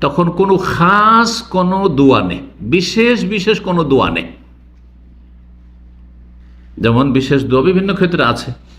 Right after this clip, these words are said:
আছে না নেই? বাথরুমে প্রবেশ করছেন, দোয়া আছে না নেই?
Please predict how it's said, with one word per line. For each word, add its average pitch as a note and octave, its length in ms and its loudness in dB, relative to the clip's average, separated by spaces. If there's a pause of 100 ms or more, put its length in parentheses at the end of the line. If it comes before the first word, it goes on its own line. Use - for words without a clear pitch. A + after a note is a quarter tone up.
(300)
আছে C#3 180 0
না D3+ 100 0
নেই? C#3 220 0 (640)
বাথরুমে B2 360 0
প্রবেশ B2+ 320 0
করছেন, G2+ 380 -4
দোয়া B2 140 4
আছে B2 160 0
না B2 100 2
নেই? A#2+ 200 -2